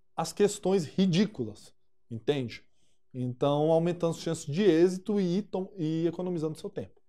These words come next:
perfeito? Então, aqui, no nosso entender, seria a alternativa A. Por que seria a alternativa A? Pois não houve nexo causal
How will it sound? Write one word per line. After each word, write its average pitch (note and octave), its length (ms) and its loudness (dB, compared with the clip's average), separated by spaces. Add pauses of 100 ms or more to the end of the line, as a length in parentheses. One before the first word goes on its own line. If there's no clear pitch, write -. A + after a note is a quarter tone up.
(220)
perfeito? F3 460 0 (360)
Então, G3 180 4
aqui, G#3+ 460 0 (200)
no A#3+ 100 2
nosso G3+ 280 4
entender, G3 560 4 (380)
seria F#3 580 0 (240)
a D#3+ 100 -2
alternativa F#3+ 1000 0
A. D3 320 0 (140)
Por B3 160 2
que A#3+ 140 4
seria G3 220 4
a - 20 6
alternativa F3+ 600 -2
A? A3 260 0 (680)
Pois C4 220 4
não A#3 160 2
houve G#3 280 6
nexo G3+ 380 0
causal E3 960 0